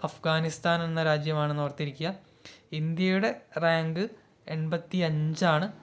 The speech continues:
നൂറ്റഞ്ച് രാജ്യങ്ങളിൽ എൺപത്തഞ്ചാം, അല്ലെങ്കിൽ നൂറ്റഞ്ച് റാങ്കുകളിൽ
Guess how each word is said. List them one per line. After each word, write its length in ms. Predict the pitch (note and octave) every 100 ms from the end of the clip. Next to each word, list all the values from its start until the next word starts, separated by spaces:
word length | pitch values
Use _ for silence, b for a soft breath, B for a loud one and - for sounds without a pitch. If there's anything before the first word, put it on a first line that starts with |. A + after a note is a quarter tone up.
| -
നൂറ്റഞ്ച് 460 | D3+ D3 E3+ E3+ F#3
രാജ്യങ്ങളിൽ 580 | E3+ D#3 E3 E3 E3
എൺപത്തഞ്ചാം, 800 | G3+ E3 D3+ D3+ E3 D#3+ E3 G3+
അല്ലെങ്കിൽ 240 | D#3 D#3 D#3
നൂറ്റഞ്ച് 440 | D3+ D#3+ D#3+ D#3+ G#3+ B B B B B
റാങ്കുകളിൽ 640 | D#3+ D3+ D#3+ E3 F3 G#3+